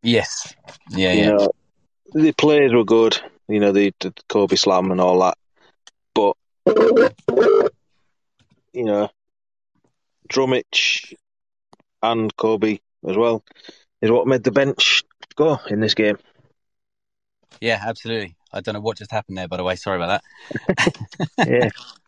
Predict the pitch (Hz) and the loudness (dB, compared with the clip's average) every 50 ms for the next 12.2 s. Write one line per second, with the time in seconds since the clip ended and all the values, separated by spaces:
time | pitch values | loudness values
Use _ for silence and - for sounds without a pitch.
0 | _ - 107 110 104 98 - 107 - 104 113 127 123 - - 113 90 - _ _ | _ -2 0 2 2 0 -2 -6 -6 -2 -2 -2 -2 -2 -2 -2 -2 -4 _ _
1 | - 110 107 110 120 117 107 92 - - - - 98 101 101 110 110 107 98 - | -2 0 2 2 2 2 0 0 -2 -4 -4 -4 -2 0 0 2 2 2 2 2
2 | - - - - 143 - 165 - - - 170 - _ - 175 - - 185 - - | 0 -2 -2 -2 -2 -2 -4 -4 -2 -4 -6 -4 _ -6 -8 -8 -8 -12 -14 -14
3 | _ _ _ - - - - - _ _ _ _ _ _ _ - - - - - | _ _ _ -20 -14 -14 -14 -14 _ _ _ _ _ _ _ -20 -20 -20 -20 -20
4 | - - - _ _ _ _ _ _ _ _ - - - - - 98 - - - | -20 -20 -20 _ _ _ _ _ _ _ _ -12 -12 -10 -4 -2 0 0 0 -2
5 | - - 110 110 113 127 147 139 - - - - - - - - - - - - | -2 0 2 2 4 4 2 2 0 -2 -8 -16 -16 -14 -14 -14 -14 -16 -18 -20
6 | - _ _ - _ 143 139 143 131 - 143 143 143 - 147 143 143 139 156 160 | -20 _ _ -8 _ -2 -2 0 0 0 0 0 2 2 2 2 2 2 2 2
7 | 170 170 165 - - - - - - 135 131 120 - 147 147 151 151 143 143 - | 2 2 0 0 0 -2 -2 -2 -2 -2 0 0 2 2 2 2 2 0 -2 -6
8 | - - - _ _ _ _ _ 147 151 156 160 160 - _ _ 147 147 143 127 | -8 -10 -14 _ _ _ _ _ 0 2 2 2 0 -2 _ _ -8 -8 -8 -6
9 | - - 135 135 135 123 - _ _ - 147 139 123 - - 143 135 131 127 120 | -6 -4 -4 -4 -4 -6 -10 _ _ -6 -6 -6 -6 -4 -2 0 0 2 0 -2
10 | - 156 131 - - - 143 127 127 135 - - 131 131 131 139 135 135 131 123 | -4 -6 -6 -6 -6 -4 -4 -4 -4 -6 -6 -6 -6 -6 -4 -2 -2 -2 -2 -2
11 | 113 139 139 131 131 131 127 127 127 - - - - _ 127 139 139 135 - - | -2 -2 -2 -2 -2 -4 -4 -6 -6 -8 -12 -18 -18 _ -4 -2 -2 -2 -2 -2
12 | 156 151 - | -2 -2 -2